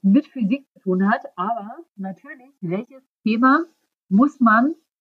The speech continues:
sich irgendwie drauf schaffen, wenn man sich mit Zeitreisen beschäftigen möchte in der Physik?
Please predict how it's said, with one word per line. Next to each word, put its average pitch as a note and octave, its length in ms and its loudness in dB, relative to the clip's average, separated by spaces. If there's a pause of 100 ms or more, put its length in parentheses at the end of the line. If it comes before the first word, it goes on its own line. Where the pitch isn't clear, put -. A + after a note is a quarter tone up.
(160)
sich G#3 220 -6
irgendwie C#4+ 580 4
drauf A3+ 380 -2
schaffen, A3 420 -2
wenn F#3+ 120 2
man G3+ 140 2
sich G3 180 -4
mit F#3+ 200 -2
Zeitreisen D3+ 520 -10
beschäftigen - 500 -20
möchte - 220 -16
in F3+ 80 -4
der F#3+ 100 2
Physik? A#3+ 420 -2